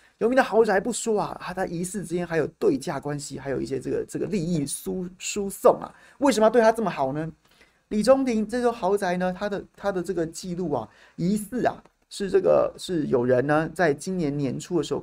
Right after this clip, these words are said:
高价买下这栋房子，却用很低廉的租金租给李中庭啊。而这个人呢，疑似是建商，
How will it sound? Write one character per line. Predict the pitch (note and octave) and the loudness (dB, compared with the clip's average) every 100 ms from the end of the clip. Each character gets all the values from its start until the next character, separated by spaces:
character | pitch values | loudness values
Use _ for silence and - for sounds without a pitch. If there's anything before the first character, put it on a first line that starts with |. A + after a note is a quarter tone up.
| - | -2
高 | F#3+ F3+ F3+ | 0 0 -2
价 | - F#3 - _ _ _ | -6 -6 -8 _ _ _
买 | B2 A#2+ | -4 -4
下 | A#2 E3+ | -2 -2
这 | E3+ | 0
栋 | C#3+ | -4
房 | B2+ A2+ | -6 -10
子， | B2 - - - _ | -10 -12 -16 -20 _
却 | - G#3+ | 0 4
用 | G3 F3 | 4 4
很 | - F3+ - _ | -4 -6 -12 _
低 | G#3+ G3 G3 | -8 -4 -2
廉 | C#3+ | -2
的 | C3+ | -4
租 | C3 D3+ D3+ | -6 -4 -4
金 | D#3 C3+ - | -4 -8 -10
租 | - F3 | -4 -4
给 | E3 A#2 | -2 -4
李 | A#2+ - | -4 -8
中 | - C3 | -6 -6
庭 | C#3+ - - | -6 -12 -18
啊。 | - _ | -20 _
而 | - - | -8 2
这 | F#3+ | 4
个 | |
人 | D3+ C3 | 6 6
呢， | C#3+ C#3+ _ | 4 -2 _
疑 | D3+ D3+ | -6 -4
似 | - F#3 | -2 -2
是 | E3+ | -4
建 | E3 C#3+ | 2 2
商， | - A#2+ | 2 -6